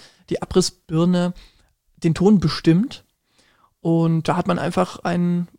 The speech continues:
sehr bedeutenden, äh, Bürgerhof, ein, ein, ein ganz tolles, äh, Bürgerhaus aus dem siebzehnten Jahrhundert abgerissen, Deutrichshof. Heute heißt der Parkplatz noch so. Den wollte man zu D-D-R-Zeiten aufbauen, wieder aufbauen, weil einem aufgefallen ist, oh, das ist, äh, vielleicht doch, äh,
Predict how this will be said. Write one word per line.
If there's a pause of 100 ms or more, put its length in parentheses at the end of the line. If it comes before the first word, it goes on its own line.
(180)
sehr
bedeutenden,
äh,
Bürgerhof,
ein,
ein,
ein
ganz
tolles,
äh,
Bürgerhaus
aus
dem
siebzehnten
Jahrhundert (300)
abgerissen,
Deutrichshof. (340)
Heute
heißt
der
Parkplatz
noch
so. (760)
Den
wollte
man (260)
zu
D-D-R-Zeiten
aufbauen, (140)
wieder
aufbauen,
weil (140)
einem
aufgefallen
ist,
oh,
das
ist,
äh,
vielleicht
doch,
äh,